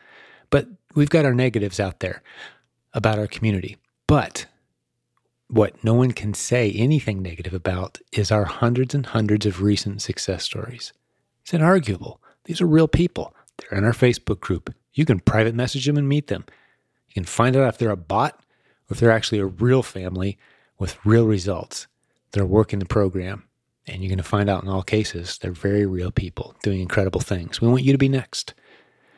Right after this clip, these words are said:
So what's the best thing I can sell online? What should I sell? Where should I start? I just told you. Proven Amazon Course dot com. Look at the replens module.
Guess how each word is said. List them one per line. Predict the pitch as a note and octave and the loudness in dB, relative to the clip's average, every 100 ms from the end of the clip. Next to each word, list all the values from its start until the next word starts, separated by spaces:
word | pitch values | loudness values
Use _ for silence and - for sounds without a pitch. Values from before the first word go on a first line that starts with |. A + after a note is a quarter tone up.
| _ _ _ _ - | _ _ _ _ -6
So | G#2+ G2 F#2 _ | 0 0 -2 _
what's | G#2 A2 - - | 2 2 2 -6
the | G2+ - _ _ _ - | -10 -12 _ _ _ -2
best | C3 - | -2 -2
thing | - C#3+ | 0 2
I | C#3+ | 2
can | C#3 B2+ | 2 0
sell | - C3+ C3+ | 2 2 4
online? | C3 B2+ B2+ C3+ C#3 C#3 _ _ _ _ - | 2 2 2 2 0 -4 _ _ _ _ -2
What | F#2 C3+ | 2 2
should | - C3 | 2 -2
I | B2+ | -2
sell? | - B2+ B2+ | -2 -2 0
Where | A2 A#2+ | 2 2
should | - A#2+ | 2 0
I | A#2 | -2
start? | - B2 B2 - | -2 0 0 0
I | B2+ | -2
just | C3 | 0
told | - C3+ A#2 | 2 2 0
you. | - _ _ _ _ _ _ | -8 _ _ _ _ _ _
Proven | - A#2 B2+ B2 C3+ | 2 4 4 0 -2
Amazon | G#2+ A2 A2 A2 | 0 0 2 0
Course | G#2+ - G2+ - | -2 -2 -2 -2
dot | - F#2 - | -4 -6 -8
com. | - F#2+ E2+ F2+ _ _ _ _ _ _ _ _ _ _ _ | -8 -6 -8 -14 _ _ _ _ _ _ _ _ _ _ _
Look | G2+ F#2+ | -2 -2
at | - | 0
the | G2 | 4
replens | G#2+ G#2 - F#2 F2 | 4 4 2 0 -4
module. | F#2 F2 F#2 - | -6 -6 -6 -8